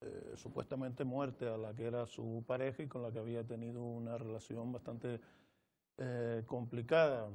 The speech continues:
Se dice que, que a través de, del propio reconocimiento de ese delito a una persona conocida de él,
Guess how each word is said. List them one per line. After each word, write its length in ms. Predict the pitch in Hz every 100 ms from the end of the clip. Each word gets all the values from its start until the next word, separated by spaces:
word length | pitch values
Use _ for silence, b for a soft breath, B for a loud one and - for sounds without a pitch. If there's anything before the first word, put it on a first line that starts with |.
| 98
Se 120 | -
dice 300 | 113 110 117
que, 480 | 117 117 113 107 113
que 80 | 123
a 80 | 117
través 360 | 120 117 123 120
de, 420 | 120 117 113 113
del 400 | 120 120 113 117
propio 320 | 143 135 139
reconocimiento 760 | 131 120 120 - 131 139 127 127
de 60 |
ese 140 | 120 123
delito 480 | 127 170 147 131 117
a 40 |
una 240 | 120 123
persona 380 | 123 113 131 123
conocida 720 | 120 123 127 156 147 143 131 131
de 200 | 147 160
él, 160 | 208